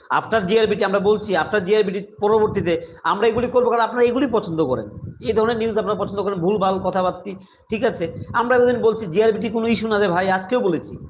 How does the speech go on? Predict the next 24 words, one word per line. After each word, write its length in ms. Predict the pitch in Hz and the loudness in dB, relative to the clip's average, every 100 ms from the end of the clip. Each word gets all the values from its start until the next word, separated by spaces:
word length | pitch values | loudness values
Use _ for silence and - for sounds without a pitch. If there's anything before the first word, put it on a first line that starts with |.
| - - - | -20 -20 -4
আমরা 260 | 196 233 254 | -2 2 2
আজকে 200 | 254 247 | 0 -2
কি 120 | 233 | -2
বলেছি 340 | 180 220 - | 2 2 2
এই 60 | 247 | 2
কথা 120 | 233 | 2
জিআরপিটি 400 | 196 214 190 165 | 2 2 2 -2
নিয়ে? 200 | 135 110 98 - _ _ | -4 -8 -12 -20 _ _
আমরা 220 | 196 214 254 | -4 0 0
বলেছি 300 | 262 254 262 | 0 -2 -2
এই 80 | |
যে 80 | 247 | -2
পত্রিকা 460 | 247 254 - 262 254 | -2 -4 -2 -2 0
লিখলো, 320 | 226 - 208 | 0 0 -2
সব 240 | 240 226 | 0 -2
দিয়ে 160 | 196 240 | 2 2
দেবে। 360 | 202 170 170 - - - | 2 0 -6 -10 -20 -8
এটা 120 | 175 | -4
কি 100 | 202 | -4
কোনো 140 | 214 233 | -2 -2
মন্ত্রী 280 | 233 202 | -2 -2
বলেছেন 400 | 233 240 254 269 | 0 2 4 2
যে 100 | 185 | 2
আমরা, 380 | 196 190 196 190 | 0 2 0 0